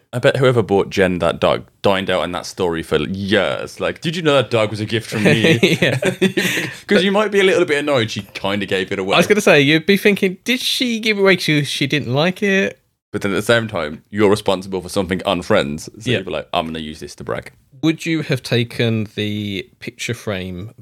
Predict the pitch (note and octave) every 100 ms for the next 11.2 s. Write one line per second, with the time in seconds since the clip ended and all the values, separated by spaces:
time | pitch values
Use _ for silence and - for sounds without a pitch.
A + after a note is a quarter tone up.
0 | - F#2 - - - G#2 F#2+ F#2 - F#2+
1 | F2 F2 F#2 E2+ - F#2 E2+ - _ _
2 | _ _ _ _ _ - _ _ _ F2+
3 | E2+ E2+ - E2 E2 D#2+ D#2 D#2 D#2 F#2+
4 | _ _ _ _ _ _ _ - G#2+ -
5 | - G3 E3 C#3+ B2+ A2 F#2+ F#2+ - -
6 | _ _ G2 - C#3 A#2 G#2+ G2 G#2 -
7 | - A2 G2+ - D#2+ E2+ E2 G#2+ _ D#3+
8 | D#3 D#3+ F#3+ F#3 D#3+ C#3 B2 A2 G#2 G#2
9 | A2+ A2 A#2+ A#2+ C#3+ A#2 A#2+ A#2+ A#2+ C3
10 | B2+ B2+ B2 B2 - A2 C3 - G#2 G#2+
11 | F#2+